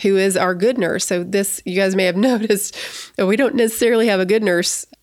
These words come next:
portion, but this is a little bit di-, special, kind of a different episode. Th-, there is a good nurse in this story, and she's lurking in the shadows back there,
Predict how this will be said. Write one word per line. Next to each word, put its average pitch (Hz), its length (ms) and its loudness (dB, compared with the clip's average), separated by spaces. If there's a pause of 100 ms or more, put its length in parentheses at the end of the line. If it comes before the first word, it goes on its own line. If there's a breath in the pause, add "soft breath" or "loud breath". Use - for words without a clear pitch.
(360)
portion, 226 440 2
but 196 100 0
this 262 160 -2
is 262 120 -2
a 247 60 4
little 233 200 2
bit 202 160 -2
di-, 196 180 0
special, 185 720 -2
kind 196 240 -2
of 170 60 -2
a 170 40 -6
different 180 340 -4
episode. 170 520 -2 (600 loud breath)
Th-, - 160 -2
there 196 220 2
is 233 140 2
a 220 60 2
good 202 160 0
nurse 202 380 -2 (140)
in 196 120 0
this 180 140 0
story, 185 540 -2 (880 soft breath)
and 180 100 -2
she's 202 300 -2
lurking 226 400 2
in 214 80 2
the 196 80 2
shadows 180 580 2
back 180 300 -2
there, 185 400 0